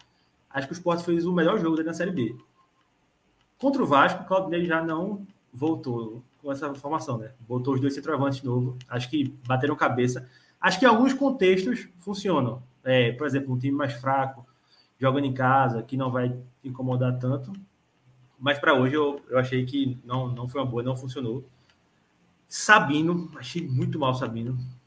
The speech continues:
Muito mal, muito mal, muito mal. É, e, e a-, assim, é um cara que tem contrato ainda, né? Assim, pensando pra dois mil e vinte e três, mas tem um salário alto, né? Não, não sei como o Sport vai,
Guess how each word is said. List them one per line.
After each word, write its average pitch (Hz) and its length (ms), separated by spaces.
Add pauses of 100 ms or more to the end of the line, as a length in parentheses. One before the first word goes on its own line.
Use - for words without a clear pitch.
(280)
Muito 123 320
mal, 113 200
muito 127 280
mal, 110 160
muito 127 200
mal. 107 240 (440)
É, 107 580 (920)
e, 135 380
e 147 60
a-, 151 300
assim, 120 320 (160)
é 120 80
um 127 60
cara 139 140
que 131 60
tem 160 100
contrato 143 340
ainda, 143 200
né? 156 160
Assim, 127 280 (100)
pensando 131 300
pra 127 120
dois 127 140
mil 127 100
e 123 40
vinte 131 100
e - 20
três, 143 340 (400)
mas 117 140
tem 135 80
um 127 40
salário 135 320
alto, 120 240
né? 113 80 (160)
Não, 117 200 (300)
não 117 160
sei 120 160
como 123 160
o 123 40
Sport 123 320
vai, 123 360